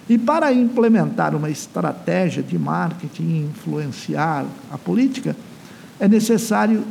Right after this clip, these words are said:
identificar os influenciadores relevantes para a campanha,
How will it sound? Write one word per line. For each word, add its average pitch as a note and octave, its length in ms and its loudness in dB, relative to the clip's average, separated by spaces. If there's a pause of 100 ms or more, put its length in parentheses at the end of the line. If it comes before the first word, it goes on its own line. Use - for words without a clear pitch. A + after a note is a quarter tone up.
(140)
identificar A#3 1400 2
os D3+ 200 0
influenciadores D#3 1500 0
relevantes A#3 1000 4
para G3+ 240 -2
a - 20 -2
campanha, A#3 460 -2